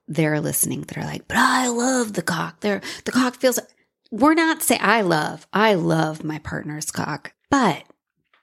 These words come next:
I'm very fortunate this person knows how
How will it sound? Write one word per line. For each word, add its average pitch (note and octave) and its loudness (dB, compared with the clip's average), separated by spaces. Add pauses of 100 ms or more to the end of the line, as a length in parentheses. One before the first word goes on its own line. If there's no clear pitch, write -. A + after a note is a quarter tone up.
(1500)
I'm G3 4
very A#3+ 4
fortunate - -4
this D3+ -4
person D#3+ -2
knows D3+ -2
how D3+ -4